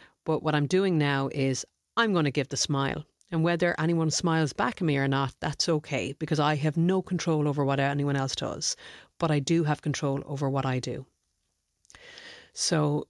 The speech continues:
you know, we all have to behave as if we have the virus or other people have the virus,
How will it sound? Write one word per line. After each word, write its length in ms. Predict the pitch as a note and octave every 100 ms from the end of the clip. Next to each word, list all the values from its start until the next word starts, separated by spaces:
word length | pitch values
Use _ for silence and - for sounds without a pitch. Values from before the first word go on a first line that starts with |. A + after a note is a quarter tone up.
| -
you 80 | D3+
know, 120 | C#3+
we 160 | D3
all 200 | D#3 D3+
have 260 | D3 D3 -
to 360 | - D3 C3+ C3 _ _
behave 460 | - A#2+ D#3 D3+ D3
as 160 | C3+ C#3+
if 340 | C3 - -
we 280 | D3 D3+ E3+
have 180 | D3 D3
the 80 | D3
virus 500 | D#3 D#3+ E3 D#3 -
or 80 | -
other 140 | C#3+
people 320 | C3+ D#3+ D#3 C3+
have 180 | C3
the 80 | C3
virus, 520 | B2+ B2+ B2+ C3 -